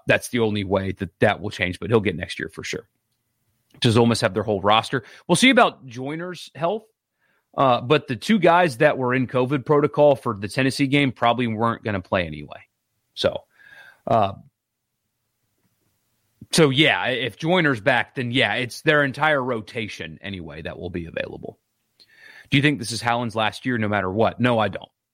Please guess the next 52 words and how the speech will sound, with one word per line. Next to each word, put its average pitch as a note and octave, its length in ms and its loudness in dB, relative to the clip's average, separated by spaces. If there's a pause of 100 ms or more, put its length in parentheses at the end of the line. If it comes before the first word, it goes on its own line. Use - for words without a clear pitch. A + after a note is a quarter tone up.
(440)
I A2+ 100 0
do A#2 140 0
not A#2 160 2
think A#2 160 -4
this F#2+ 140 -10
is G2 60 -10
Howland's G#2 280 0
last G2+ 220 -2
year A#2+ 60 0
no A2 80 -2
matter G2+ 200 0
what. B2+ 240 2
If G2+ 100 -12
they G#2 80 -6
make G#2+ 200 -4
the G2 60 -18
tournament, A2+ 360 0
he G#2 100 -4
will G2+ 200 0
return. D#2+ 380 -8 (680)
Uh, A1+ 120 -4 (560)
and G3+ 140 4
I G#3 40 4
think, C#4 240 -2
I E3 100 -2
think D4 200 -4
it's C4+ 140 0
a G#3 40 -6
tournament G#3+ 400 2
team. G2+ 220 -4
I G#2+ 80 0
do. A#2 420 2
I, G2+ 120 -10
I, A2+ 200 -2
I A2+ 100 0
really C3 360 4
do. A#2 260 4
But, E2 200 -10 (480)
uh, G#2 220 2
no, C#3 300 4
I, B2+ 220 2
I C3 40 2
don't D3 340 0
think C3+ 180 0
this A#2+ 140 -6
is A2+ 120 -6
his G#2+ 140 -4
last A2 260 2
year C3 100 -4
no A#2 100 -2
matter G2 260 -2
what. C3 400 0